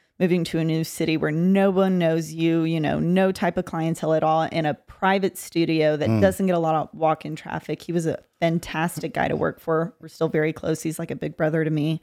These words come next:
Speaker 2: Awesome.
Speaker 1: But, um, I found it hard to make enough money in Castleberry to support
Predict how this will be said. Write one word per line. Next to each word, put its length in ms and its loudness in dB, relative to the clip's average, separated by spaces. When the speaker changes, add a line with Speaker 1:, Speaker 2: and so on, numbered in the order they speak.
Speaker 2:
Awesome. 380 -20
Speaker 1:
But, 220 6
um, 400 2
I 60 6
found 200 4
it 80 -2
hard 440 2
to 500 2
make 360 4
enough 280 2
money 560 2
in 100 0
Castleberry 580 2
to 100 2
support 760 0